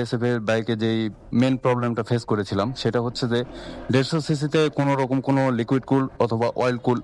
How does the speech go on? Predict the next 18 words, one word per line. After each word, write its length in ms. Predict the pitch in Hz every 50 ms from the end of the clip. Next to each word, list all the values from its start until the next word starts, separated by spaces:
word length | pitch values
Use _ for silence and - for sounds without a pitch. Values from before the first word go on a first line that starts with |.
| - - - 127
ইঞ্জিনের 400 | 123 120 120 123 123 120 120 117 117 - - - - - - - - - - - -
ব্যবস্থা 320 | 117 117 113 120 - - 113 -
ছিল 120 | - 127 117 104 95
না, 60 | 92 90 90 107 107
যার 120 | 113 113 127
কারণে 240 | 123 127 127 123 117 127 127 - - - 117
অনেক 340 | 123 123 131 131 135 135 131 131 - - - - 117
ইউটিউবার 400 | 123 117 117 127 120 120 117 117 117 110
বা 80 | 113 113 110 87 95 113
অনেক 160 | 113 120 113 - - - 110
গ্রাহক 260 | 104 107 107 113 107 104
যারা 160 | 107 104 104 104 101
আছে 120 | - 113 104 -
তারা 160 | 104 104 104 101 92 - - 107
অনেক 140 | 104 104 - -
কমপ্লেন 240 | 107 101 123 123 113 -
করতো 200 | 104 - - 107 127 - - - - - - - - - - 110 101
যে 80 | 101